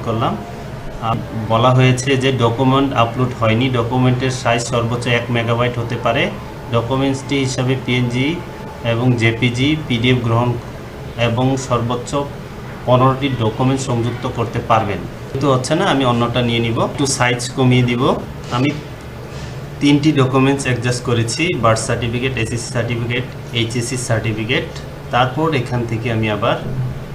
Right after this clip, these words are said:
যাব পরবর্তীতে। পরবর্তীতে যাওয়ার পর দেখেন আপনার এখানে সংশোধনের যেগুলো আপনারা চেয়েছেন বা আমি চেয়েছি, সংশোধিত জন্ম তারিখ, এটা হবে আপনার পরবর্তী নিশ্চিত করার জন্য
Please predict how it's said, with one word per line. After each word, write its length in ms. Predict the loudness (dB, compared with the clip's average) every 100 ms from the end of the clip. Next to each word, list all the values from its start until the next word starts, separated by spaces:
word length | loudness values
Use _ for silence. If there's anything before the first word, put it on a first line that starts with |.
| -12 -12 -6 0
যাব 180 | 2 2 0 -2 2
পরবর্তীতে। 640 | 4 4 2 -2 -6 -6 -10 -10 -12 -12 -4
পরবর্তীতে 600 | -2 0 -2 -2 -4 -4 -2 2
যাওয়ার 220 | 2 2
পর 100 | 0 -2 -2
দেখেন 240 | -4 -4 -4
আপনার 200 | -4 -4 -6
এখানে 220 | -4 -4 -2 0
সংশোধনের 580 | -2 -2 -2 0 0 0
যেগুলো 400 | -4 -2 -2 0 -2 -6 -12 -12 -12 -8 -8
আপনারা 320 | -4 -2 -2 -2
চেয়েছেন 440 | -2 -2 -4 -4 -2 -4 -2
বা 80 | -2 0
আমি 120 | -2 -2
চেয়েছি, 320 | -2 -2 -4 -6 -4 -2
সংশোধিত 540 | -2 -2 -4 -4 -2 -2 -2 -6 -4
জন্ম 220 | -2 -2 -2
তারিখ, 220 | -2 -2 -6 -10 -12 -12 -12 -12 -8 -4
এটা 160 | 0 0
হবে 180 | 0 0 0 -2
আপনার 280 | 0 -2 0 -2
পরবর্তী 500 | -2 0 -2 -2 -2 -2
নিশ্চিত 320 | -4 -6 -8 -6
করার 200 | -4 -2
জন্য 140 | -2